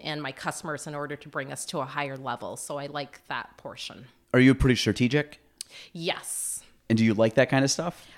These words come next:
Speaker 2: Like
Speaker 1: Um,
Speaker 2: thinking about, um, one of the things now, like, kind of being thrust into, like, a leadership thing. I was just talking, Nick was in, uh, my assistant that was here. We were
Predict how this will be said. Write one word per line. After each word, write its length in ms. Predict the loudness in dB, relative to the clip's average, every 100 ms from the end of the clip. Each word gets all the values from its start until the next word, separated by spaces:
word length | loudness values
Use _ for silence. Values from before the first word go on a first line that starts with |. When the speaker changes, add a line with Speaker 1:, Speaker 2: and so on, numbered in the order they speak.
| 6
Speaker 2:
Like 120 | 6
Speaker 1:
Um, 100 | 8
Speaker 2:
thinking 380 | 10 10 12 12
about, 440 | 12 12 12 12 12
um, 360 | 10 10 8 4 -6 -20 -4
one 160 | 10 12
of 60 | 12
the 40 |
things 400 | 12 12 12 10
now, 220 | 10 8
like, 240 | 8 4 4
kind 200 | 4 6
of 60 | 8
being 160 | 6
thrust 340 | 6 8 6 4
into, 140 | 2
like, 120 | 2
a 40 | 2
leadership 460 | 4 4 4 2
thing. 140 | 4 6
I 60 |
was 80 | 6
just 120 | 6
talking, 300 | 6 6 6
Nick 160 | 2 4
was 140 | 4
in, 140 | 4 4
uh, 180 | 2 -2 -2
my 140 | 2 4
assistant 360 | 4 2 4
that 100 | 4
was 140 | 2 4
here. 120 | 4
We 120 | 6
were 140 | 6